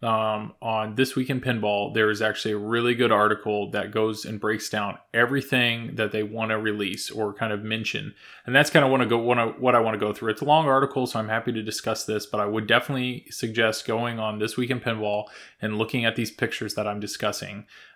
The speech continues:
Um, but this is what, in my opinion, this is what they should have revealed yesterday.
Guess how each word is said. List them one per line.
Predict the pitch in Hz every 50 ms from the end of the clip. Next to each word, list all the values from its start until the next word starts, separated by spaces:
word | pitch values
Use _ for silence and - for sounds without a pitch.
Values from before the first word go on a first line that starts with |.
| -
Um, | - 107 107 107 104 101 98 98 98 101 - _ -
but | - 123 110 113 107 104 101 - - 123 117 110 _ _ _ _ _ _ _ _ _ _ -
this | 127 117 135 156 175 - -
is | 226 214 170
what, | 160 151 160 156 147 110
in | 123
my | 127 127 135
opinion, | 147 156 151 - 165 165 160 160 160 147
this | 123 135 143 -
is | - 139 127
what | 131 135 135
they | 123 117
should | - - 123
have | 117 113
revealed | 110 117 107 107 113 107 107 101
yesterday. | 101 98 98 - - 113 - - - 87 -